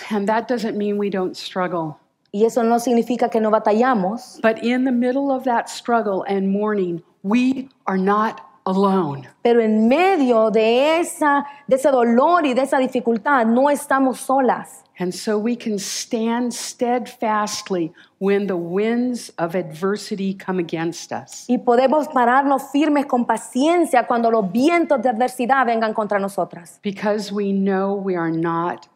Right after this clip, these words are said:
Speaker 1: standing alone.
Speaker 2: Porque sabemos que no estamos paradas ahí solas.
Speaker 1: And Jesus is right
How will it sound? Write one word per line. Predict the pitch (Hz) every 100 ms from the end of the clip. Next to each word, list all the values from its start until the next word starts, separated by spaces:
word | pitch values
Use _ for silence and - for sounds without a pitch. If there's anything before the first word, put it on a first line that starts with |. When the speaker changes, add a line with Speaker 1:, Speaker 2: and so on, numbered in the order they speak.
| -
Speaker 1:
standing | - - - 165 160 165 160 160 165 -
alone. | 151 156 156 160 175 180 180 _ _ _ _ _ _ _ _
Speaker 2:
Porque | - 214 240
sabemos | 233 196 247 277 277 233
que | 240
no | 214
estamos | 226 233 240 240
paradas | - 202 214 220 233
ahí | 233 214
solas. | 214 - 170 160 - - _ _ _ -
Speaker 1:
And | 165 156 -
Jesus | - - 180 180 175 196 190 - -
is | 165 156 -
right | - 156 156 165 170 -